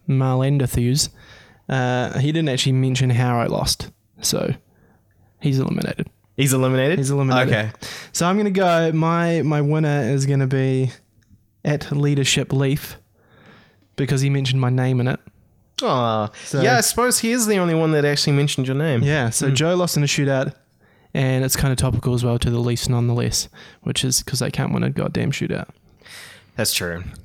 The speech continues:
Speaker 2: And, um, well, I mean, there's this whole thing at the moment about the,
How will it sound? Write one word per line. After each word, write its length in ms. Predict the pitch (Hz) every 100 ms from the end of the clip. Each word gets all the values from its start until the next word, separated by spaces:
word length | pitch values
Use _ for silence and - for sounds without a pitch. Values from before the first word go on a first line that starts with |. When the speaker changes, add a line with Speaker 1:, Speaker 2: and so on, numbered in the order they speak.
| -
Speaker 2:
And, 580 | 104 101 98 98 98
um, 720 | 90 101 95 95 92 90 80 - _ _ _ _ - - _ -
well, 260 | 95 82 - -
I 60 |
mean, 200 | 101 92
there's 180 | 92 92
this 120 | 98
whole 200 | - 117 104
thing 200 | 101 92
at 60 |
the 60 | 80
moment 280 | 87 87 90
about 220 | 90 82
the, 220 | 98 90